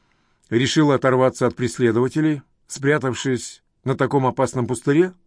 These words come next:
Кому, как не тебе, знать о его славе?» Катя отвела глаза. От страха, наверное, не соображала, что делала.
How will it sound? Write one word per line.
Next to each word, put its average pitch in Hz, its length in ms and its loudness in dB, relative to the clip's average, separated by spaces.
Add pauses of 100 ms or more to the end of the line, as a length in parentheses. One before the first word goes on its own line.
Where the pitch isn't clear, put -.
(1080)
Кому, 180 300 4
как 202 220 0
не 170 140 4
тебе, 175 340 2
знать 151 320 -2
о 160 60 2
его 147 200 0
славе?» 104 520 -2 (2250)
Катя - 260 2
отвела 123 300 4
глаза. 101 460 0 (1400)
От 127 160 0
страха, 156 380 2
наверное, 127 420 2
не 123 140 2
соображала, 123 580 2
что 123 200 0
делала. 98 520 0